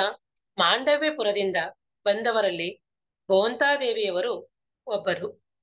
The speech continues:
ಇಷ್ಟೊತ್ತು ಬರೀ ಬಸವಣ್ಣ ಬ-, ಬಗ್ಗೆ ಹೇಳಿದ್ದಾರೆ ಅಂತ ತಪ್ಪು ತಿಳ್ಕೊಬೇಡಿ. ಇವ್ರು ಬರಬೇಕು ಅಂದ್ರೆ ಅಷ್ಟು ಹೇಳಲೇಬೇಕು ಅಂತ ನನ್ ಮನ್ಸಿಗೆ ಅನಿಸ್ತು, ಅದಕ್ಕೆ ಹೇಳಿದೆ. ಕಾಶ್ಮೀರದ ಮಾಂಡವ್ಯಪುರದಿಂದ ಬಂದವರಲ್ಲಿ ಬೋಂತಾದೇವಿಯವರು ಒಬ್ಬರು.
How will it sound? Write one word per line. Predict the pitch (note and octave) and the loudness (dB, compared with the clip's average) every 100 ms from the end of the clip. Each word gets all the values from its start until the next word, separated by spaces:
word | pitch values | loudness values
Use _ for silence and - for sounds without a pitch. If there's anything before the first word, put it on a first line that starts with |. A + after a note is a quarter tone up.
| _ _ _ _ _ _ _ _ _ - | _ _ _ _ _ _ _ _ _ -4
ಇಷ್ಟೊತ್ತು | - - A#3 A3+ G#3 F#3+ F#3+ F#3+ | -4 0 -2 2 4 4 2 0
ಬರೀ | G3+ A3+ | 0 2
ಬಸವಣ್ಣ | G3+ F#3+ G#3 G#3+ | 0 -2 -2 0
ಬ-, | G#3 G3+ G3+ G3+ | 4 4 4 0
ಬಗ್ಗೆ | G3 G3 | -2 -2
ಹೇಳಿದ್ದಾರೆ | G3 F#3+ G3+ G3 | -4 -2 -2 -2
ಅಂತ | F#3+ - | -4 -8
ತಪ್ಪು | F#3 | -10
ತಿಳ್ಕೊಬೇಡಿ. | - F#3+ F#3 F3+ | -8 -6 -4 -2
ಇವ್ರು | A#3+ A3+ A3+ F3+ | -4 0 2 2
ಬರಬೇಕು | G3+ G#3 A3 A#3+ B3+ | 2 2 -2 -2 -2
ಅಂದ್ರೆ | A3+ B3 | 0 0
ಅಷ್ಟು | A3 - | 0 0
ಹೇಳಲೇಬೇಕು | G#3 G#3 A#3+ A3 G#3+ | 2 2 0 -4 -4
ಅಂತ | G#3+ G3 G3+ | -6 -4 -2
ನನ್ | F#3 A3 | -2 -2
ಮನ್ಸಿಗೆ | G#3 - G3 | -4 -2 0
ಅನಿಸ್ತು, | F#3 F#3 - A#3 - - _ _ - | 0 -2 -4 -6 -6 -12 _ _ -6
ಅದಕ್ಕೆ | G3 G3+ | -4 -2
ಹೇಳಿದೆ. | G3+ F#3 E3+ B3 C4+ - _ - - - - _ _ - | 0 0 0 -4 -6 -14 _ -20 -20 -20 -20 _ _ 0
ಕಾಶ್ಮೀರದ | A3 A3 C4 C#4 C4 A#3 G3+ G3+ - - B3 | 2 2 -2 0 4 6 6 4 0 -6 0
ಮಾಂಡವ್ಯಪುರದಿಂದ | G3 G#3 A#3+ B3+ C4 C4+ B3 G3+ G3 G3 | 2 2 2 2 2 2 2 0 2 0
ಬಂದವರಲ್ಲಿ | F#3+ F#3 G3+ F#3+ F3+ F3+ - | 0 0 2 2 2 -2 -6
ಬೋಂತಾದೇವಿಯವರು | - G3 A#3+ C#4 C4+ A3 F#3+ F3+ F#3 A#3+ | -4 -2 2 2 4 2 0 0 0 -2
ಒಬ್ಬರು. | - E3 E3 | -2 -4 -6